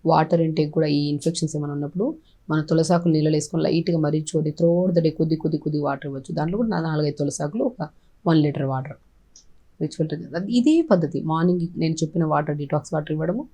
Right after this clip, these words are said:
దాని తర్వాత పొద్దున పూట ఏదన్నా స-, సజ్జ జావ కానీ, రాగి జావ కానీ, జొన్న జావ కానీ, కొద్ది పెప్పర్ సాల్ట్ వేసి ఇవ్వడము. లంచ్కి వచ్చాక ఈ పులుపులు ఇవన్నీ ఇవ్వకుండా కొన్ని రోజులు ఈ ఇన్ఫెక్షన్ తగ్గించేంత వరకు ఇలా ప్రాపర్గా ఫాలో అయిపోయి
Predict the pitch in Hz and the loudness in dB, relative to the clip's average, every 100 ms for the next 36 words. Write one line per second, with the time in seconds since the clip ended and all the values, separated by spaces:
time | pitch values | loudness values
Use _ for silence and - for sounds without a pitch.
0 | _ _ _ 160 160 160 160 160 165 160 | _ _ _ 0 2 2 0 0 2 0
1 | 160 147 151 151 147 147 156 156 - 165 | 0 0 0 -2 -4 -4 -4 -4 0 2
2 | 165 160 151 147 143 143 143 139 147 151 | 4 2 2 0 -2 -4 -4 -2 -2 0
3 | 151 143 143 139 139 143 147 147 147 139 | 0 -2 -4 -6 -4 -2 -2 -2 -2 -4
4 | 139 139 143 - _ - - 180 180 170 | -6 -6 -8 -12 _ -4 2 4 6 4
5 | 170 160 - 147 139 143 147 143 143 139 | 4 0 0 -2 -2 -4 -4 -6 -6 -8
6 | 143 156 _ _ _ 180 180 185 180 175 | -10 -16 _ _ _ 2 4 2 0 2
7 | 170 165 147 147 147 - 196 190 170 156 | 2 2 0 0 -2 0 0 2 0 0
8 | 151 160 151 147 156 185 208 214 175 143 | -2 -2 -4 -4 -4 -4 -2 0 2 0
9 | - 143 151 151 151 151 143 139 135 131 | -2 -4 -4 -4 -4 -4 -6 -6 -8 -8
10 | 139 143 139 - 175 _ _ - 165 165 | -10 -10 -10 -12 -20 _ _ 2 2 6
11 | 160 160 165 170 156 143 139 135 - 139 | 4 4 0 0 0 -2 -2 -6 -8 -8
12 | 143 | -8